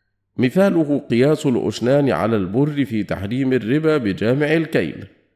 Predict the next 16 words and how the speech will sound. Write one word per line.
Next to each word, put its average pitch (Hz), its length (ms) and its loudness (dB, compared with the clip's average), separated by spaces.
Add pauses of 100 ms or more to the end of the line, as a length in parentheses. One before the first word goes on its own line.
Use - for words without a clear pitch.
(560)
فإن 95 400 0
التعليل 117 680 0
بالكيل 107 560 0
لم 90 180 0
يثبت 117 440 -2
بنص 120 340 0
ولا 113 460 2
إجماع، 120 520 0 (760)
ولم 139 460 4
يقطع 113 420 -2
فيه 117 340 -2
بنفي 107 440 -2
الفارق 135 540 -2
بين 98 260 0
الأصل 98 420 -2
والفرع، 131 720 0